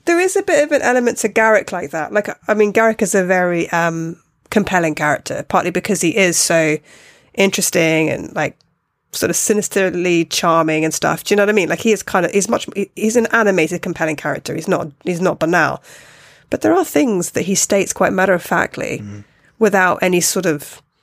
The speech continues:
Speaker 1: passionate emotion to them. Like, that's just the way things are in Cardassia. Or that's, that's what happens when you work for the Obsidian Order. You know, like, things happen and things take place and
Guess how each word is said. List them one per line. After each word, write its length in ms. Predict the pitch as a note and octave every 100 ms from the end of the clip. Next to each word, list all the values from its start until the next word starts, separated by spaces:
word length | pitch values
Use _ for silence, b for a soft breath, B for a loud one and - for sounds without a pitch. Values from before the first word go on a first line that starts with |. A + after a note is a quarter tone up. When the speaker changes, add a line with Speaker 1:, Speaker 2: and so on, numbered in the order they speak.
| _ _ _ _
Speaker 1:
passionate 360 | - F3+ - D#3+
emotion 400 | E3 F3+ - -
to 120 | -
them. 220 | - -
Like, 220 | - E3 -
that's 220 | E3 -
just 240 | - -
the 80 | F3+
way 140 | E3
things 260 | D#3 D#3+ D#3
are 180 | D3+ C#3+
in 60 |
Cardassia. 640 | C#3 - G#2 - - - - B B B -
Or 100 | F3+
that's, 320 | E3+ - - _ _ -
that's 220 | - -
what 120 | F3+
happens 440 | F3+ F#3+ F3 D#3+
when 140 | E3+ D#3+
you 100 | D#3
work 220 | D#3+ D3+
for 120 | -
the 100 | E3+
Obsidian 440 | F3 - A3+ E3+ D#3
Order. 320 | D#3 D3 D3+ B B B
You 80 | A#3
know, 80 | A#3
like, 220 | A3+ - _
things 260 | A#3 G#3 -
happen 540 | G#3+ - D3+ D3 E3 _ _ -
and 180 | F3+ -
things 220 | F3+ -
take 240 | F#3 -
place 460 | - F3+ C#3 D#3 -
and 300 | D#3+ D#3